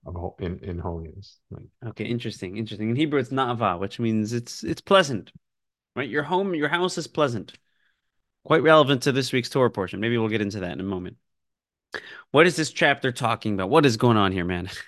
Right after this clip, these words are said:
Speaker 2: <laughs> What's taking place? The Lord is king. We're talking about God being king. We're talking about the greatness of God. We're talking about his strength.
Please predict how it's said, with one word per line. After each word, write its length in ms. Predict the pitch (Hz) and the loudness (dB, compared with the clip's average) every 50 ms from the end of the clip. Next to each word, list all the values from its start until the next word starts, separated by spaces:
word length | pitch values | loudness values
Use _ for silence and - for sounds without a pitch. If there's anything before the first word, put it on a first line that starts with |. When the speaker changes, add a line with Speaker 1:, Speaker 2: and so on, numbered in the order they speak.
| _ _ _ | _ _ _
Speaker 2:
<laughs> 340 | _ _ _ _ _ _ - | _ _ _ _ _ _ 2
What's 220 | 135 139 - - | 2 2 2 2
taking 320 | - 131 110 98 110 104 | 2 2 2 2 0 -2
place? 480 | - - 92 92 95 - - - - _ _ _ _ _ _ _ _ - - - - - - - - - - - _ _ _ _ - - _ _ _ _ _ _ _ _ - | -2 -2 -4 -4 -4 -6 -12 -20 -20 _ _ _ _ _ _ _ _ -20 -20 -20 -20 -20 -20 -20 -20 -20 -20 -20 _ _ _ _ -20 -20 _ _ _ _ _ _ _ _ 2
The 80 | 113 | 4
Lord 260 | 123 160 190 214 196 175 | 6 8 10 10 8 8
is 100 | - - | 4 2
king. 520 | - - 196 185 180 180 180 175 156 139 120 - - - - - | 4 6 8 8 8 8 6 6 4 2 0 -6 -14 -18 -12 -4
We're 100 | - 123 | -4 -2
talking 300 | 123 - 160 151 139 156 | 4 6 4 6 6 4
about 160 | 139 139 135 - | 0 0 0 2
God 260 | 139 139 147 147 123 | 2 4 4 2 2
being 240 | 139 139 131 131 127 | 0 -2 -2 -2 -4
king. 400 | - - 175 160 160 160 160 147 | -4 -2 0 2 2 2 0 -2
We're 140 | 139 127 | -4 -4
talking 420 | 113 - - 143 139 131 - - 135 | -6 -6 -4 -2 -2 -2 -2 0 0
about 220 | 127 127 127 120 | 2 0 0 -2
the 80 | 123 107 | -4 0
greatness 360 | 123 139 165 156 147 147 - | 2 2 2 2 0 -2 -4
of 120 | 139 120 | -4 -2
God. 260 | 123 139 131 127 127 123 | 0 2 2 2 2 2
We're 80 | 123 | 0
talking 260 | 120 - 131 131 135 | -4 -4 -8 -4 0
about 200 | 131 127 120 107 | 2 4 4 6
his 120 | 110 107 - | 4 2 0
strength. 600 | - - - 151 156 170 175 175 - - - | -2 2 4 4 6 6 4 2 0 -6 -20